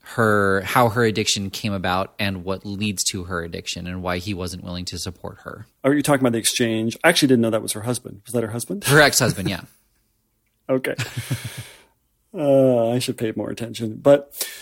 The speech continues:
Speaker 2: here's the thing I got from that, is that he ends up being just as sort of despicable as she is. And I understand that he has a lot of spite for her and that he d-, maybe he doesn't even really intend on giving her any, or calling anybody, right? He just wanted to test her.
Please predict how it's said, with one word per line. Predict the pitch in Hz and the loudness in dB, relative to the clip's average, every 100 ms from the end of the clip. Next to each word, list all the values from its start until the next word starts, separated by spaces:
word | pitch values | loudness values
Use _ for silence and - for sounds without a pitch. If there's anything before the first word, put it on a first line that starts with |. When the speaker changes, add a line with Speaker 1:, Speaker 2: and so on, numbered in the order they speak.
| - | -2
Speaker 2:
here's | 196 196 | 2 4
the | 175 | 4
thing | 143 | 4
I | 123 | 4
got | 117 113 | 2 0
from | - 113 | -2 -4
that, | 110 - | -4 -4
is | 120 | 0
that | 131 131 | 4 4
he | 131 - 208 | 0 -4 2
ends | 165 127 | 4 6
up | 127 117 | 4 4
being | 113 123 120 113 113 | 4 4 6 2 0
just | 107 117 - | 0 0 0
as | 113 | -2
sort | - | -2
of | 107 | -4
despicable | 107 - 110 - - 55 | -4 -4 -4 -10 -10 -8
as | - | -6
she | - | -6
is. | - - - - - - | -8 -10 -4 -4 -6 2
And | 135 | 6
I | |
understand | 147 135 - 127 117 | 6 6 4 2 2
that | 107 | -2
he | 117 | -4
has | 107 | -4
a | 107 | -4
lot | 107 | -2
of | |
spite | - - 104 110 | -2 -2 -8 -4
for | - | -4
her | 135 156 160 | -2 -2 -4
and | - 107 | -6 -6
that | 104 101 | -6 -6
he | - 117 | -8 -10
d-, | - - | -10 -4
maybe | 117 117 | 0 0
he | 107 113 | -2 -4
doesn't | 110 107 120 - | -4 -4 -8 -14
even | - 113 104 98 95 - | -6 -4 -4 -6 -8 -12
really | - 104 101 | -10 -8 -6
intend | 101 - 110 107 | -8 -8 -6 -6
on | 101 98 | -6 -8
giving | 98 107 101 | -8 -6 -6
her | 104 107 | -8 -2
any, | 131 127 127 | 4 4 4
or | 123 - - | -2 -2 0
calling | 147 139 131 127 | 6 8 6 6
anybody, | 131 131 123 147 160 _ - | 4 6 4 2 0 _ -2
right? | 135 143 | 0 0
He | 120 | -2
just | 113 - | -2 -2
wanted | 117 110 101 | -2 -2 -4
to | |
test | - 107 - - | -8 -4 -2 -2
her. | 160 | -4